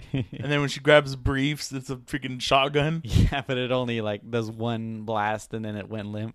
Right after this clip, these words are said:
Speaker 1: Yeah,
Speaker 2: You know?
Speaker 1: exactly.
Speaker 2: <laughs>
Speaker 1: Oh my God.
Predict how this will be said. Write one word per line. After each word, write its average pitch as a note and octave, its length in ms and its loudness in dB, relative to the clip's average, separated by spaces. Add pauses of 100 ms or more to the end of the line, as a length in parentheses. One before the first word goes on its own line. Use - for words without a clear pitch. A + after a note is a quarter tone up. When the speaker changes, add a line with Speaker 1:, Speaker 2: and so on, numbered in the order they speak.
Speaker 1:
Yeah, E3 200 8
Speaker 2:
You - 20 8
know? D3+ 60 6
Speaker 1:
exactly. C#3+ 480 2 (380)
Speaker 2:
<laughs> D3+ 140 0 (1700)
Speaker 1:
Oh C3+ 340 -6
my A#2+ 100 -12
God. B2 400 -6